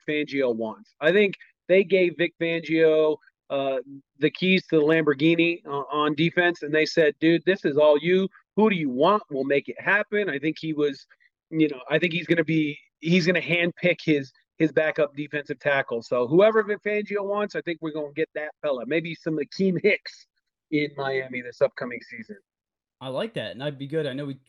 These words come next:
Speaker 2: ta-, talked about before. I know people have talked about before. Ndamukong Suh, bring him back to step on some players, smash some heads, things like that. I should have said John Jenkins. I had so many tweets.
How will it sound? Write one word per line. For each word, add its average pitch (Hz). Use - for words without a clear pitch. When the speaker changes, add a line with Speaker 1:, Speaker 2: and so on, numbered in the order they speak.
Speaker 2:
ta-, 135
talked 143
about 135
before. 135
I 131
know 123
people 131
have 107
talked 120
about 117
before. 131
Ndamukong 147
Suh, 190
bring 147
him 190
back 156
to 139
step 135
on 131
some 123
players, 127
smash 131
some 127
heads, 127
things 131
like 127
that. 123
I 202
should 214
have 170
said 143
John 135
Jenkins. 123
I 143
had 143
so 156
many 139
tweets. 139